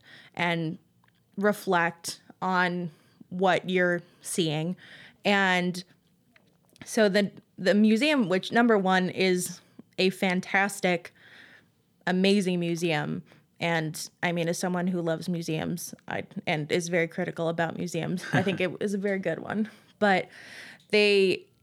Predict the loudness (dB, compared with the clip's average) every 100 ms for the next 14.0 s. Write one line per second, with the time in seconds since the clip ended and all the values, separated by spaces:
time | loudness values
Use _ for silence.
0 | _ _ 0 0 2 2 4 6 6 4
1 | 0 0 2 2 0 0 0 2 4 4
2 | 4 0 2 2 2 2 2 4 0 -4
3 | -18 -20 _ _ _ -12 -12 _ -12 -4
4 | 0 4 4 2 0 -8 -20 -20 -20 _
5 | _ _ _ _ _ -10 -2 4 4 6
6 | 6 6 6 4 2 0 -14 _ -16 -14
7 | -16 _ _ _ 2 2 2 0 0 4
8 | 6 4 0 -4 -4 -4 -2 -2 -2 -4
9 | -8 -16 -20 -20 -16 -10 2 4 6 4
10 | 2 0 2 0 -2 -4 0 2 2 0
11 | -4 -10 _ -20 -20 _ _ _ _ _
12 | _ -16 -14 -8 0 2 2 0 -8 _
13 | _ _ -4 0 0 2 4 6 2